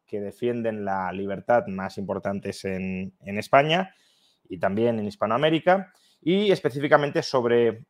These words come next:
una de las actividades que va a hacer el Instituto Juan de Mariana, eh,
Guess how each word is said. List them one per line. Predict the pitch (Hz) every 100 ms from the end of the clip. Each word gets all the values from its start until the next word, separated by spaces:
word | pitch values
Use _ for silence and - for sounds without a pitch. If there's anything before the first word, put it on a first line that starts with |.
| -
una | 131 139 135 139 143 127
de | 110 113
las | 104 -
actividades | 98 110 107 113 120 131 127
que | -
va | 107 107
a |
hacer | 110 - 117
el | 110
Instituto | 101 101 104 107
Juan | 104 107
de |
Mariana, | 110 113 123 127 135 - _ _ _ _ _ _ _
eh, | 107 101 90 87 87 85